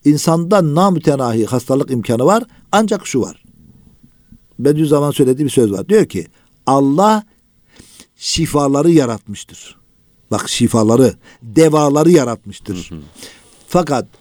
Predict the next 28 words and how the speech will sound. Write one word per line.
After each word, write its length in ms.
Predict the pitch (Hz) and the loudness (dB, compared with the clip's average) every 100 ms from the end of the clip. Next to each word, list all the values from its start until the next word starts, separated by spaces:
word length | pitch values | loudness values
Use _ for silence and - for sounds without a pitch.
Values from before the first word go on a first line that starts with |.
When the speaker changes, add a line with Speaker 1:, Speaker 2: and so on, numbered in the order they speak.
| - - | -20 -20
Speaker 1:
devalar 680 | 110 123 147 139 135 156 214 | -2 2 4 4 2 2 2
müşteriye 560 | 151 127 - 120 131 | 0 -4 -4 0 2
muhtaçtır. 680 | 127 110 113 - - - - | 0 -2 -8 -10 -14 -20 -18
Devaların 720 | - - - 120 113 113 160 | -16 -10 -4 -2 0 0 2
Speaker 2:
Ya. 20 | 202 | 2
Speaker 1:
müşteriye 420 | 139 - 127 156 | 0 0 2 2
ihtiyacı 380 | 123 117 101 92 | 2 -4 -8 -10
vardır. 320 | 95 - - - _ _ - _ - | -18 -20 -20 -20 _ _ -20 _ 2
İnsan 400 | 170 156 202 190 | 2 0 -4 -4
kendisini 400 | 151 120 160 202 | -4 -4 -8 -4
o 120 | 139 | 0
devalara 460 | 127 117 117 127 160 | 0 0 -2 -2 -2
müşteri 360 | 117 - 113 | -4 -2 0
yapıyor. 420 | 104 92 135 175 - _ _ _ _ | -2 -2 -2 -2 -4 _ _ _ _
Deva 440 | 98 120 120 151 120 | -2 0 2 0 0
vardır. 480 | 113 107 95 92 _ - - _ - - | -2 -4 -8 -14 _ -18 -18 _ -20 -8
Çaresi 400 | 135 127 123 135 | -2 0 2 0
olmayan 240 | 123 131 | 0 -4
hastalık 460 | 113 107 117 110 117 | -6 -4 -4 -2 0
yoktur. 300 | 110 - 101 | -2 -2 -4
Speaker 2:
Yoktur. 360 | 98 - - - | -4 -6 -20 -8
Speaker 1:
Çaresi 440 | - 131 127 - | -2 0 0 0
olmayan 540 | 135 117 110 110 113 135 | -2 0 -2 -4 -4 2
ne 140 | 190 | 4
olursa 420 | 180 151 123 - | 6 6 4 -2
olsun, 300 | 101 95 95 - - - | -14 -14 -20 -20 -20 -12
parantez 400 | - 123 117 123 | -4 -4 -2 -4
içerisinde, 520 | 98 107 95 98 92 | -4 -8 -10 -12 -14